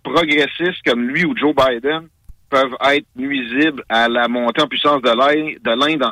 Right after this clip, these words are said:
en, en, en comparatif avec la Chine. Eux autres estiment que ces gens-là favorisent outrancièrement la Chine. Or que c'est complètement débile. C'est vrai, là, mais c'est, c'est,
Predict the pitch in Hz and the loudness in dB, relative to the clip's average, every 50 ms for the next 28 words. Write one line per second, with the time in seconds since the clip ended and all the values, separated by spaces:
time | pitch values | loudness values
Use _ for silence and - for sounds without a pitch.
0 | _ - 120 113 113 110 110 104 - 110 107 107 - 135 123 110 127 117 110 107 | _ -4 -2 0 0 0 0 0 0 -2 -2 0 0 0 2 2 2 2 2 0
1 | - - 170 - 117 104 104 123 120 - 101 107 110 101 - - - 147 175 202 | -2 -4 -2 0 0 0 2 0 0 0 0 0 0 0 0 0 2 2 0 0
2 | 208 208 214 _ _ - - _ _ _ - - 110 107 143 156 - 143 113 - | -2 -6 -10 _ _ -20 -20 _ _ _ -4 -4 0 0 0 0 0 -2 -4 -4
3 | _ - 160 160 160 156 - - 147 147 151 156 156 _ _ _ _ _ _ _ | _ -2 0 0 0 0 -2 0 2 2 2 0 -2 _ _ _ _ _ _ _
4 | _ _ _ - 139 131 123 131 135 127 120 117 131 156 156 - 143 120 104 123 | _ _ _ -6 -4 -2 0 2 2 2 2 2 0 0 0 0 -2 -2 0 -2
5 | 117 117 131 143 143 131 110 - - 127 - - 127 139 143 131 - 139 117 110 | -4 -4 -4 -8 -8 -8 -10 -10 -12 -12 -8 -2 0 0 0 2 2 2 2 2
6 | 113 123 139 147 - _ 117 113 107 104 - - - 143 147 123 101 - _ _ | 2 0 -2 -2 -4 _ -2 0 0 0 0 0 2 0 0 0 -2 -6 _ _
7 | _ _ _ _ - 107 - - - - 123 113 107 - - 180 175 175 160 - | _ _ _ _ 0 0 0 0 0 -2 -2 -2 -2 0 0 0 2 2 0 -2
8 | 143 139 131 - - 131 131 143 151 151 131 107 117 113 113 - - - 120 113 | 0 -2 -2 -2 -2 -4 -2 -2 -2 -2 -4 -4 -4 -4 -4 -6 -6 -2 -2 0
9 | 107 123 160 233 226 120 - _ _ _ _ 120 117 - - 127 117 _ _ _ | 0 2 2 2 2 0 -6 _ _ _ _ -10 -8 -6 -6 -6 -6 _ _ _
10 | - - - 127 | -12 -8 -6 -6